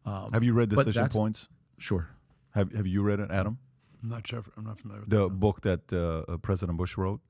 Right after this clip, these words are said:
Speaker 3: No, I have not.
Speaker 2: Okay. He talks about that, I think, in the
Speaker 1: Mm-hmm.
Speaker 2: last chapter or second to the last chapter. He's, it's actually a very good book to read. Straight up, it's a very good book to read. If you haven't read it or listened to it audible, it's a very, very good book to read.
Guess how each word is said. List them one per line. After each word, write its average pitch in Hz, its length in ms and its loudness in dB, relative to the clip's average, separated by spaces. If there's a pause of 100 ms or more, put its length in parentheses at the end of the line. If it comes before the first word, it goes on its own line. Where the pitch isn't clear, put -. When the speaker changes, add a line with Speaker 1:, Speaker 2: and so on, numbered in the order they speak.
(360)
Speaker 3:
No, 120 120 2
I 107 80 2
have 101 80 -6
not. 104 180 -8 (100)
Speaker 2:
Okay. 82 200 -4 (580)
He 113 120 0
talks - 400 2
about 76 260 -2
that, 76 120 -4
I 69 100 -4
think, 98 160 -6
in 87 60 -2
the 69 60 -2
Speaker 1:
Mm-hmm. 69 100 -2
Speaker 2:
last - 260 -2
chapter 87 320 -4
or 73 60 -4
second 95 320 -4
to 92 100 -6
the 82 100 -2
last 80 220 -2
chapter. 82 460 -4 (1600)
He's, 135 240 0 (400)
it's - 220 -4
actually 127 320 4
a - 20 0
very 98 200 6
good 87 140 2
book 85 180 -2
to 98 80 -6
read. 69 180 -4 (160)
Straight 107 400 2
up, 95 220 4
it's - 120 -6
a 92 40 -2
very 92 220 4
good 82 160 -2
book 80 160 -2
to - 100 -6
read. 71 180 -2
If - 120 -6
you 92 80 4
haven't 90 260 2
read 90 200 4
it 87 160 0
or 80 120 -2
listened 90 340 0
to - 80 -4
it - 60 -2
audible, 95 360 2
it's - 140 -6
a 92 40 -2
very, 87 420 4
very 80 280 0
good 78 160 -2
book 71 180 -6
to 73 100 -6
read. 64 180 -8